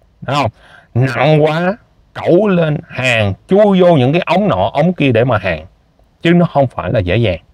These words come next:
Dơ dái, bụi bặm, bẩn thỉu. Thì người, à,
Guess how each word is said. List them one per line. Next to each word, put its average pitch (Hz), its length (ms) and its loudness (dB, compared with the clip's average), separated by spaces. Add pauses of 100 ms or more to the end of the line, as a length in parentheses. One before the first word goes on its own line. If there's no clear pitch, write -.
(380)
Dơ 165 200 2 (200)
dái, 156 360 -2 (100)
bụi 120 240 2
bặm, 107 320 -2 (100)
bẩn 110 320 0
thỉu. 104 260 -2 (440)
Thì 120 180 0
người, 117 380 2
à, 104 400 -4